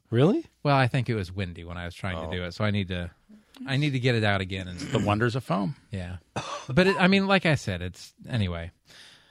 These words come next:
Speaker 2: Where were we?
Speaker 1: Uh,
Speaker 2: I
Speaker 1: we
Speaker 2: got so confused
Speaker 1: You were talking about
Speaker 2: because you
Speaker 1: the
Speaker 2: threw me
Speaker 1: Stinger
Speaker 2: off with
Speaker 1: ninety
Speaker 2: that.
Speaker 1: because you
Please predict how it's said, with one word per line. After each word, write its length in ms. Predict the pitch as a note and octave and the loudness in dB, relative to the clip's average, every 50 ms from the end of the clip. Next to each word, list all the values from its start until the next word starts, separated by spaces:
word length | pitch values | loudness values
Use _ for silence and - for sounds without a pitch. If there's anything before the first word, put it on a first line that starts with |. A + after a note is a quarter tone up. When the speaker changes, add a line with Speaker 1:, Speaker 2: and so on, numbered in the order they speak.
| - - _ _ - _ _ _ - | -20 -20 _ _ -20 _ _ _ -2
Speaker 2:
Where 180 | F#2 C3+ D#3+ F3+ | 2 4 4 4
were 180 | E3+ F#3 F#3+ F#3 | 4 4 2 2
we? 240 | G3+ G#3 G#3 F#3 - - - - - - - - - - - - - - - _ - | 2 0 0 -2 -4 -8 -12 -12 -14 -16 -18 -20 -20 -20 -20 -18 -18 -18 -16 _ -2
Speaker 1:
Uh, 260 | A2 G#2+ A2 A2+ G#2+ A2 A#2 | 0 2 2 2 0 0 2
Speaker 2:
I 120 | D3 C#3+ | 4 4
Speaker 1:
we 60 | C3 C3 | 6 6
Speaker 2:
got 220 | D#3 D3+ D#3 D3 | 6 6 6 2
so 200 | - - G3 F#3+ | 2 2 2 2
confused 260 | D#3+ - D#3+ C#3 - D3 | 4 2 -2 0 4 6
Speaker 1:
You 80 | D3+ D3 | 6 8
were 80 | C#3+ | 8
talking 280 | A2+ C#3+ C#3+ C#3+ D3 D3+ | 6 6 4 4 2 2
about 160 | C3 C3 B2+ | 2 4 4
Speaker 2:
because 120 | C#3+ C#3 A#2+ | 4 4 4
you 120 | A#2+ A#2 | 4 4
Speaker 1:
the 60 | A2+ | 4
Speaker 2:
threw 120 | G#2+ D3+ C#3 | 4 4 4
me 60 | B2+ | 6
Speaker 1:
Stinger 100 | B2+ B2+ | 6 6
Speaker 2:
off 40 | C3 B2+ | 8 8
with 40 | |
Speaker 1:
ninety 280 | B2 A#2 A#2 A2+ A2 G#2 | 8 6 6 6 4 2
Speaker 2:
that. 180 | G2 A2 A2 A2 | 2 0 0 0
Speaker 1:
because 480 | A2+ - - G#2+ G#2 G2+ G2 G2+ A2 | -2 0 0 0 0 0 -2 -2 -2
you 160 | G#2+ G2+ G2+ | -2 -4 -4